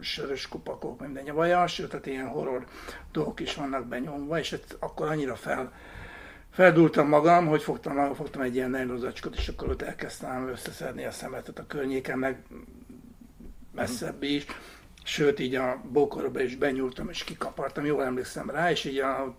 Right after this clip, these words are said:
ültek ilyen különböző emberek, és így néztek rám, hogy én, én vagyok-e itt a takarító brigád. Tehát, hogy csodálkoztak, hogy ezt csinálom.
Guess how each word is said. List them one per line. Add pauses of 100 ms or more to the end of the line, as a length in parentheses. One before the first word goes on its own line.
(200)
ültek
ilyen
különböző
emberek,
és
így
néztek (180)
rám,
hogy
én, (560)
én
vagyok-e
itt
a
takarító
brigád.
Tehát,
hogy
csodálkoztak,
hogy
ezt
csinálom.